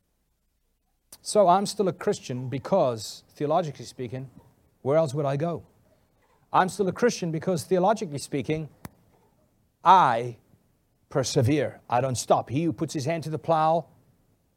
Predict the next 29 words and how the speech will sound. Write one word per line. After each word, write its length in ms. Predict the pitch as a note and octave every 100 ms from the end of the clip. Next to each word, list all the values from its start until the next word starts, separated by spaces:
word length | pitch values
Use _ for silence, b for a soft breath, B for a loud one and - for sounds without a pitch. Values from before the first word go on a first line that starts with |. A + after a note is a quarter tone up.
| _
and 100 | B2
looks 160 | C#3+ D3+
back 240 | E3 D3
isn't 220 | C#3+ D3 D3
worth 240 | D3+ -
of 80 | C3
the, 80 | -
worthy 300 | C3 E3+ D#3+
of 80 | C3+
the 80 |
kingdom. 320 | D3+ C#3+ G2 - b b b
But 100 | D3
I 160 | D#3+
persevere. 580 | D3+ D#3+ C#3+ D3 C#3 C#3
I 140 | B2+ C3
persevere. 560 | D3 - C3+ D3+ A2 b b
However, 520 | D3 F3 C4+ C#3 F2 b b
I 140 | C#3
persevere 500 | D#3 E3+ - D3 F#3+
because 400 | C3 - F#3+ C#3+
he 100 | A#2+
preserves 540 | D#3 C3+ A2 C3 B2 B2
me. 220 | G2 - _ _ _ _ _
He 140 | E3
gets 220 | D#3+ D#3 -
the 100 | A#2+
glory 420 | F#3+ E3 G2+ F2+ _ _ _ -
as 200 | B2 -
to 260 | C3 A#2+